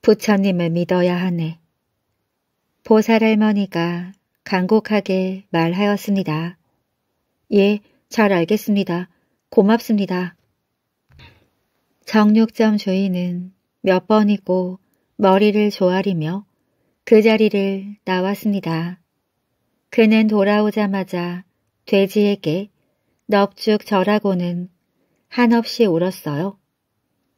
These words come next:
자기 때문에 돼지로 살지 않으면 안 되는 어머니를 생각하니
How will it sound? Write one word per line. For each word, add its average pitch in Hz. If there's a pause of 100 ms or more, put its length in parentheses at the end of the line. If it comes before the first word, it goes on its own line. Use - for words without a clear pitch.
(160)
자기 214
때문에 190 (380)
돼지로 214
살지 214
않으면 175 (600)
안 196
되는 214 (100)
어머니를 185
생각하니 190